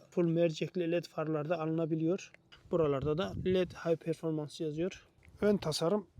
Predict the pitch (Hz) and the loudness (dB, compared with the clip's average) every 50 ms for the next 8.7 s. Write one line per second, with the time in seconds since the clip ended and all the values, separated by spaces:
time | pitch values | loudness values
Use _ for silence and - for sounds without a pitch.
0 | - - _ - - - - 190 180 170 175 151 143 139 147 165 170 156 185 175 | -20 -20 _ -20 -14 -2 0 2 2 2 2 0 0 -2 -4 -4 -2 2 2 2
1 | 160 143 147 160 165 160 - - 170 160 156 156 147 143 147 160 156 160 165 156 | 2 2 2 0 -2 -2 -2 -4 -2 -2 0 0 0 0 0 0 2 2 0 0
2 | - - 151 - - 147 143 151 143 - - 160 147 143 139 147 151 151 143 131 | -2 -6 -16 -10 -6 -4 -4 -4 -4 -4 -4 -2 -2 0 0 0 -2 -2 -4 -6
3 | - 147 135 135 123 - 175 165 151 180 165 151 147 139 131 131 - - 170 156 | -8 -12 -12 -12 -10 -8 -8 -8 -4 -2 0 2 2 2 0 -2 -2 -4 -2 -2
4 | 156 151 147 143 127 120 - - 135 123 - - - 170 - _ _ - - - | -2 -2 -2 -4 -6 -6 -8 -12 -14 -14 -12 -6 -6 -8 -8 _ _ -20 -20 -20
5 | - - - - - - - - - - 170 160 147 151 151 147 156 156 - - | -20 -20 -20 -20 -20 -20 -20 -8 -4 0 0 2 2 2 2 0 0 0 0 0
6 | 170 160 151 147 143 139 151 147 139 135 135 151 151 139 139 147 139 127 127 135 | 0 2 2 0 0 0 0 0 0 0 0 0 -2 0 -2 -4 -6 -6 -6 -4
7 | 135 156 151 143 147 143 139 139 139 143 143 143 139 139 143 151 160 156 143 - | -2 -2 -2 0 -2 -2 -2 -4 -4 -2 -2 -2 -4 -4 -4 -2 -2 -2 -2 -2
8 | - 165 156 143 - 147 135 - - 165 156 170 175 | -4 -4 -4 -4 -6 -8 -10 -4 -2 0 0 0 -2